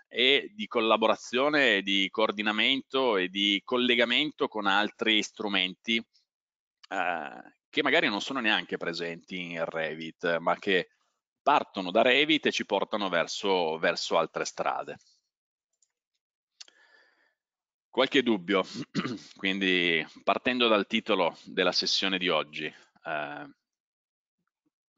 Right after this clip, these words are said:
piattaforma multidisciplinare integrata. Questi sono un po' i tre termini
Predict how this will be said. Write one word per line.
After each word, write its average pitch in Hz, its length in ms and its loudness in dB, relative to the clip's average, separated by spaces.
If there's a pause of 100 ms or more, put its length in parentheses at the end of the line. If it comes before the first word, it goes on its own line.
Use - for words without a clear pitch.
(400)
piattaforma 101 840 0 (960)
multidisciplinare 107 1120 0 (320)
integrata. 80 880 -2
Questi 104 280 -2
sono 95 320 -4
un 92 120 -6
po' 98 360 4
i 92 80 0
tre 104 200 0
termini 98 680 0